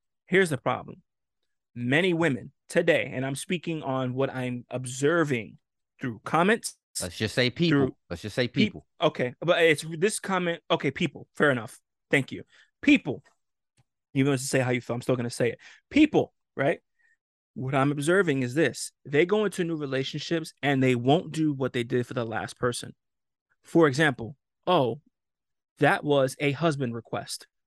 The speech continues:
Speaker 1: or, "Oh, that was a wifey request. We're at, we're not at that level. Oh, that was a, you want me to do something that, you know, I'm not gonna do for someone who's not my husband," or, you know what I'm saying? Like, putting up these boundaries, like, "Oh,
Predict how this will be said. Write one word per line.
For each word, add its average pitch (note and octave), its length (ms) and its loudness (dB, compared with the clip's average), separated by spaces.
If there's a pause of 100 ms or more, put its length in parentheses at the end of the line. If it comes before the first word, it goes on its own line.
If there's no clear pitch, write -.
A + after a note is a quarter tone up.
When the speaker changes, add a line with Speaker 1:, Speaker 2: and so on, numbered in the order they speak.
(120)
Speaker 1:
or, D3 240 6
"Oh, C#3+ 260 2 (280)
that D#3 200 2
was D#3 160 2
a D3+ 80 2
wifey C#3 320 -4
request. A#2+ 500 -8
We're D#3+ 220 4
at, C3+ 160 0
we're F3 120 4
not C#3+ 200 2
at C3+ 140 -2
that C#3+ 160 -2
level. C3+ 320 -6 (360)
Oh, C#3 420 4
that D#3+ 200 2
was D#3+ 220 -2
a, C3+ 180 0
you D#3+ 200 -2
want E3 260 2
me D3+ 80 2
to C3+ 80 -2
do D3 160 -4
something B2+ 400 -4
that, A#2 240 -2
you C#3 100 -2
know, A#2+ 240 -6 (540)
I'm C#3 260 2
not C#3 240 0
gonna B2+ 200 -2
do B2 340 0 (420)
for D3 260 0
someone C3+ 340 -2
who's B2 220 -6
not B2+ 240 -4
my B2 120 -4
husband," B2+ 480 -4
or, A#2 180 -4
you F#3+ 80 0
know A#3 60 4
what G#3+ 40 2
I'm G3 40 -2
saying? G3 200 0
Like, C3+ 160 -4
putting F3+ 220 0
up C#3+ 120 -4
these C3+ 140 -6
boundaries, B2 420 -2
like, A#2+ 180 -4
"Oh, D3 180 2